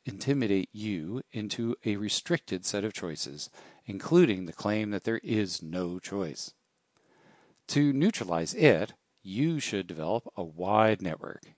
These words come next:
including executives, thought leaders, lawyers, H R, and finance, people who set or interpret the rules. For a specific situation, ensure you're aligned with authorities in advance.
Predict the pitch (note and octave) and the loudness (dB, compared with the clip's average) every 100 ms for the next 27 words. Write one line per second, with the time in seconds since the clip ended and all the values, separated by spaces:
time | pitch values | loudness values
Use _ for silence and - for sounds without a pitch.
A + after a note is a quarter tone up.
0 | _ F2+ - G2+ F#2+ D#2+ D#2 G2+ B2 - | _ -16 -6 -4 -4 -8 -4 2 2 2
1 | D2+ D2 - B2 A#2+ G2+ E2 D#2 D2 - | -6 -6 -2 4 4 4 -2 -8 -10 -10
2 | A2 B2+ A2+ F2 D2+ - C3+ B2 - G2+ | -2 2 2 0 -4 -2 2 2 2 0
3 | F#2 D#2+ D#2+ G2+ F#2+ E2 D2 - - - | 0 -4 -4 -2 -2 -4 -8 -12 -14 -18
4 | - - G2 F#2 A#2 C#3+ - A2 D2+ - | -20 -10 -8 -4 -2 -2 0 0 0 -4
5 | - _ - E2+ A2+ A#2 G3 F3 B2+ B2 | -12 _ -10 -6 -6 0 2 4 2 0
6 | _ A#2 G#2+ A2 G#2+ F#2+ - - - _ | _ -2 0 2 2 0 -2 -12 -18 _
7 | _ _ _ - - _ - G2 - F#2+ | _ _ _ -20 -20 _ -6 -4 -4 0
8 | - G2+ F2 - - B2 C#3 B2+ E2 E2 | 0 0 -4 -6 -4 2 4 4 -2 -10
9 | - - - - C#3+ B2 - A2+ A2 C3 | -14 -20 -12 -2 0 2 2 2 2 0
10 | C3+ C#3 B2+ F#2 F2 F2 G2+ G#2 G#2+ - | 2 0 2 -2 -2 -4 -4 -4 -4 -4
11 | F2 E2+ E2+ F2 - - F#2 E2 D#2+ F2+ | -2 -2 -4 -6 -8 -10 -10 -8 -4 -4
12 | D#2+ - - | -4 -8 -10